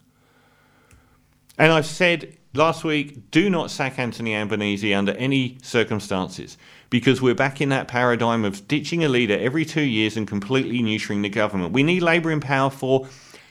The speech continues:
several election cycles to try and right the ship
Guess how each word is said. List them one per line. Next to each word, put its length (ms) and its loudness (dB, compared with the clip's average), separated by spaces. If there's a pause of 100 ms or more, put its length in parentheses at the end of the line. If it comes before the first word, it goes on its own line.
(160)
several 720 0
election 500 0
cycles 840 -4 (540)
to 120 4
try 380 2
and 180 2
right 300 2
the 60 -10
ship 520 -6